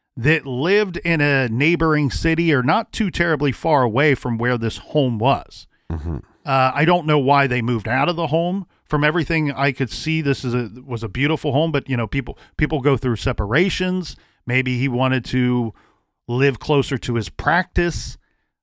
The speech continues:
Speaker 1: Uh, there's any number of reasons why this individual or his family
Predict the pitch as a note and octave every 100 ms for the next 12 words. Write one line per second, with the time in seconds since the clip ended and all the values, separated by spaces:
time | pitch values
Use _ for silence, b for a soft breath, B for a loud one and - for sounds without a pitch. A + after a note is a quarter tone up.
0 | - C3 B2+ C3 C#3+ F3+ F#3 G3 E3+ D#3
1 | C#3 D#3 E3 C#3 A2 A#2+ C3+ C3 A#2 C3+
2 | B2 B2 A#2 B2+ B2+ B2+ B2 A#2+ B2 -
3 | C#3 D3 D3 B2+ A#2+ G#2+